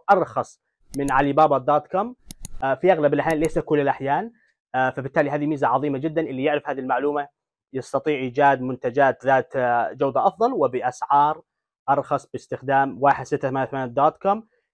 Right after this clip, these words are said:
آه، هذا فقط مخصص ل-، ل-، ل-، للصينيين داخل الصين، لكن تستطيع من خلال طرق معينة، سأترك لكم،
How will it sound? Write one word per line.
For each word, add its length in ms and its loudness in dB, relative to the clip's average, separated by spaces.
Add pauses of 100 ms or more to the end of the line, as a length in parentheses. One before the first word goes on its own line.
(220)
آه، 580 2
هذا 80 0
فقط 340 2
مخصص 460 -4
ل-، 40 -6
ل-، 520 -2
ل-، 380 -2
للصينيين 640 -4
داخل 260 -2
الصين، 440 -6
لكن 360 -4 (360)
تستطيع 480 -2 (120)
من 420 -2
خلال 480 4
طرق 220 0
معينة، 640 2
سأترك 440 -4
لكم، 340 -2